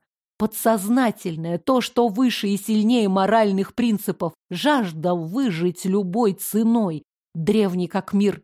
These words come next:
инстинкт. Давя его, я стиснула зубы, взяла графа за ноги и поволокла к выходу.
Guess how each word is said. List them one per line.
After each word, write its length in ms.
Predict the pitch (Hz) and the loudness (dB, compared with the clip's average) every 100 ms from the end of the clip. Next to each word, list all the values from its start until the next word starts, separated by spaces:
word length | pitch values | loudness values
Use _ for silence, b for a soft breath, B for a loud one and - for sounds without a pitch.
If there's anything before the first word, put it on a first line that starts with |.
| _ | _
инстинкт. 720 | 208 202 - - 196 160 - _ _ _ _ - | 0 0 -4 0 0 -2 -12 _ _ _ _ -6
Давя 480 | 180 226 233 262 | 2 4 4 2
его, 520 | 277 202 208 254 277 - - | 2 2 0 0 -2 -4 -2
я 220 | 262 269 | 0 0
стиснула 760 | - - 285 - 233 240 240 | -2 -4 -4 -2 0 0 0
зубы, 460 | 208 208 208 175 - _ _ - | 0 -2 -4 -4 -10 _ _ -10
взяла 540 | 160 175 220 226 208 | -6 2 4 4 4
графа 560 | 180 196 214 196 208 196 | 2 2 2 0 -2 -2
за 260 | 185 247 | 0 2
ноги 340 | 214 202 196 226 | 2 0 0 -2
и 20 | |
поволокла 880 | - 240 226 247 240 247 240 240 233 | 2 2 4 4 4 2 2 2 2
к 100 | 240 | -2
выходу. 500 | 240 202 - 170 | -4 -4 -4 -8